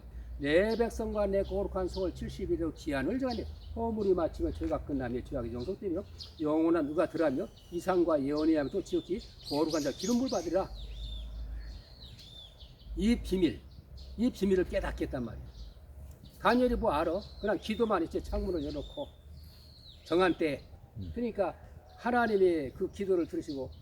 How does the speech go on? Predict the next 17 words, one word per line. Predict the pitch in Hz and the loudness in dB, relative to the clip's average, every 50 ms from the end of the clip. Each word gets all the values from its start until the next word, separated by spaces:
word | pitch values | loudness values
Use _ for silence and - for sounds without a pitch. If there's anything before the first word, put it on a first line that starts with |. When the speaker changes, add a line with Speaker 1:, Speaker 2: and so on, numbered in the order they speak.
| - - | -18 -16
Speaker 1:
가브리엘 | - - 160 165 175 165 185 180 175 - | -10 -4 -2 0 0 2 2 2 2 2
천사를 | - 233 233 202 190 196 175 139 | 0 -4 -2 2 4 4 4 4
보내셔가지고 | - 160 330 302 - - 180 160 139 123 131 127 202 226 - - - _ _ - - - | 2 0 -2 -2 -2 -2 -2 -2 -2 -2 -2 -4 -6 -8 -8 -10 -20 _ _ -20 -20 -14
그 | - 151 147 131 - - - - - - - - - - | -8 -6 -6 -6 -6 -8 -14 -20 -10 -8 -6 -6 -6 -4
비밀을 | - 175 180 170 156 135 | -2 0 2 2 2 0
깨닫게 | - 220 208 185 139 | 0 -2 -2 -2 -4
했어. | 117 - - | -4 -4 -4
이천삼백 | 170 175 - - - 180 160 - - - 190 180 180 165 - - | -4 -4 -2 0 2 2 2 2 0 -2 -2 0 2 0 0 0
주야. | - 160 143 127 - - - - - - - - - | -2 -2 -2 -4 -4 -8 -12 -20 -20 -20 -20 -16 -12
Speaker 2:
음. | 104 92 82 | -10 -8 -6
Speaker 1:
다니엘 | 135 156 165 170 165 135 123 190 226 - - - - | -4 0 2 2 2 4 2 0 0 -2 -6 -12 -10
Speaker 2:
음. | 98 90 85 87 92 - - - - - - - | -10 -8 -8 -10 -10 -14 -18 -20 -20 -16 -8 -6
Speaker 1:
팔 | 226 220 | -6 -4
장 | - - 175 123 101 - - - - | -2 -2 -2 -2 -4 -8 -16 -20 -20
십삼, | - - - - - 202 170 - | -18 -14 -12 -4 0 0 0 0
십사 | - - - 156 | 0 -2 -2 -2
절에 | 131 131 107 | 0 -2 -4